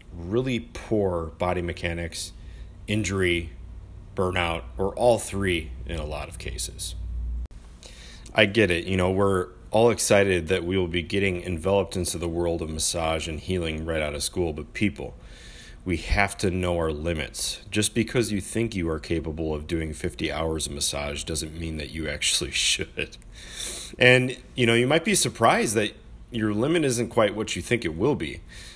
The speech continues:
unless you're blessed by the hand of a Greek god or you have some, you know, great and amazing genetics. Now, this isn't to say that you won't be able to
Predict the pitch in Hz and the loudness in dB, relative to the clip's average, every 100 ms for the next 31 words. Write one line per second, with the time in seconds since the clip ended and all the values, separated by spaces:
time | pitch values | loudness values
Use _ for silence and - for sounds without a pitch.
0 | - 104 117 120 113 98 85 90 107 123 | -6 2 4 4 2 2 0 2 4 4
1 | - 98 87 82 101 104 95 80 85 76 | 4 2 4 2 2 2 2 -2 -4 -2
2 | 95 87 - 95 95 85 82 85 85 90 | -4 -4 2 6 6 4 0 -2 0 2
3 | 87 80 - 90 85 82 80 - - - | 0 0 0 0 0 -2 -6 -12 -18 -20
4 | - - 85 80 78 104 101 87 87 87 | -20 -4 -2 0 2 2 2 0 0 0
5 | 85 80 73 80 80 73 - - 87 82 | 0 -2 -4 -2 -2 -2 -4 -4 0 -2
6 | 80 - - - - - - 127 175 185 | -2 -8 -14 -12 -12 -12 2 6 8 8
7 | 190 - - 127 - - 113 113 107 104 | 4 2 2 4 4 6 6 6 4 0
8 | 95 90 98 110 120 113 104 101 90 | -2 -2 0 0 4 4 4 0 -2